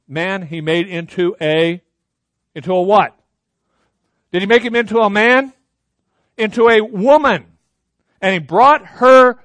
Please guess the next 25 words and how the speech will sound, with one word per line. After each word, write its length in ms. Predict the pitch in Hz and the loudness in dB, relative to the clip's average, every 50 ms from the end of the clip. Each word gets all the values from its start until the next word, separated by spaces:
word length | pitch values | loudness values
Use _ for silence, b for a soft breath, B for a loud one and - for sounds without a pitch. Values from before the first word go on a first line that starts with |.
| _ _ - | _ _ -6
to 240 | - 254 247 247 | -4 -2 -2 -2
the 140 | 226 240 240 | -2 -2 -2
man." 500 | 226 240 240 240 220 202 165 120 98 95 _ _ _ _ _ _ | 0 0 0 2 0 0 -2 -4 -8 -18 _ _ _ _ _ _
He 160 | - 202 208 | -4 -4 -4
brought 580 | 170 143 - 147 175 220 269 294 320 311 247 - _ _ _ | -4 -6 -6 0 2 4 6 6 6 4 2 -4 _ _ _
her 580 | - - 254 254 240 233 220 220 220 214 - _ _ _ _ _ | -2 2 6 6 6 6 6 2 0 -2 -4 _ _ _ _ _
to 420 | - 240 254 233 226 226 220 185 _ _ _ | -4 -2 -2 0 0 -2 -4 -6 _ _ _
the 120 | - 214 208 | -2 -2 0
man. 440 | 214 220 226 214 185 143 107 90 _ _ _ _ _ _ _ _ _ _ _ _ _ _ _ _ _ | 2 2 2 2 0 -2 -6 -10 _ _ _ _ _ _ _ _ _ _ _ _ _ _ _ _ _
God 360 | - 208 220 240 240 226 190 - _ _ _ | 4 6 6 6 6 4 2 -4 _ _ _
made 540 | - 143 170 226 269 302 311 311 311 - - _ _ | -8 -2 2 4 4 6 4 2 0 -2 -6 _ _
woman 600 | - 185 208 277 285 269 233 220 208 202 202 202 _ _ _ _ _ _ _ _ | -8 0 4 6 6 6 6 2 0 0 -2 -6 _ _ _ _ _ _ _ _
for 220 | _ _ - 240 247 | _ _ 2 4 4
man. 460 | 247 262 277 269 240 175 127 101 _ _ _ _ _ | 6 6 6 6 4 2 -2 -6 _ _ _ _ _
Why? 420 | - 170 220 254 254 226 175 131 - b b b | 0 4 6 6 6 6 4 0 -4 b b b
Because 280 | - 202 - 254 247 247 | -2 0 2 2 4 4
it 80 | 262 | 4
was 160 | 254 247 240 | 2 2 4
not 240 | 214 269 269 254 202 | 4 4 4 4 2
good 400 | 175 269 349 381 370 349 277 202 _ _ _ | 0 2 4 6 6 4 4 0 _ _ _
that 200 | - 233 233 220 | 2 2 2 2
man 240 | 220 220 220 214 196 | 0 0 0 0 -2
should 200 | - 220 202 175 | -4 -8 -6 -2
be 120 | 190 196 | 0 0
alone. 380 | 190 196 180 180 165 139 - | 2 2 2 2 0 -2 -6